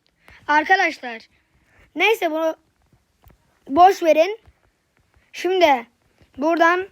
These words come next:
yapalım direkt. Hadi, hadi, hadi. Büyük yengeç.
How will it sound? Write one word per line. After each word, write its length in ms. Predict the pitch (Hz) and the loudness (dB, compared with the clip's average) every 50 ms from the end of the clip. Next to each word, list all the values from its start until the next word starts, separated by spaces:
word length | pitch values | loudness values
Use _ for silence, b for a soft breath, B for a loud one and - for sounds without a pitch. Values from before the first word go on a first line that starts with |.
| _ _ _ _ _ - 302 | _ _ _ _ _ -12 -8
yapalım 500 | 294 294 262 - 330 320 330 330 320 302 | -6 -6 -4 -4 -2 -2 -2 -2 -2 -6
direkt. 320 | 285 285 302 311 302 311 | -6 -6 -6 -8 -8 -6
Hadi, 160 | 302 285 294 | -4 -2 0
hadi, 240 | 294 294 294 302 302 | 0 0 0 0 0
hadi. 340 | 294 302 294 269 302 269 254 | -2 -2 -4 -4 -6 -4 -2
Büyük 640 | 311 349 349 320 294 269 330 339 302 - - - | 0 0 0 0 -2 -2 -4 -4 -4 -6 -10 -12
yengeç. 680 | 294 302 294 285 285 285 285 294 277 - - - - | -10 -10 -10 -10 -12 -12 -12 -14 -14 -16 -20 -20 -20